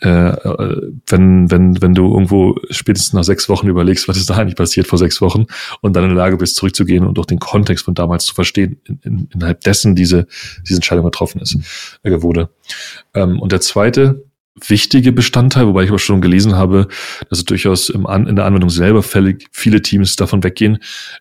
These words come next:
ist, dass ja eigentlich war die Grundidee, ist die Grundidee, einen, einen, einen immutable, einen immutable Charakter dieses, dieser Entscheidung zu haben. Also zu sagen, ich habe eine Entscheidung getroffen. Ja, in so einem Dokument muss man sich ja so vorstellen, ähm, also es gibt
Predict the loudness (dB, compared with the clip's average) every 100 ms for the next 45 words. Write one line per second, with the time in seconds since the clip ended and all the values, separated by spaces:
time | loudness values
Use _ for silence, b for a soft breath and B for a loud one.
0 | -10 -8 -6 -4 -4 -2 0 0 0 0
1 | 0 0 2 2 2 2 0 2 2 2
2 | 2 4 4 4 2 0 0 0 -2 -4
3 | -6 -2 2 4 4 4 4 2 4 2
4 | 0 B B -6 0 2 2 0 -2 0
5 | -4 -2 -2 0 0 -2 0 0 0 0
6 | 0 0 -2 0 -2 -2 -4 -2 0 0
7 | -2 B B -10 -2 0 2 2 0 0
8 | 0 -2 -2 -4 0 -2 _ _ -20 -6
9 | 0 0 0 0 -4 -2 0 2 0 0
10 | 0 2 0 0 0 2 2 0 B B
11 | -2 0 2 0 -2 -4 -8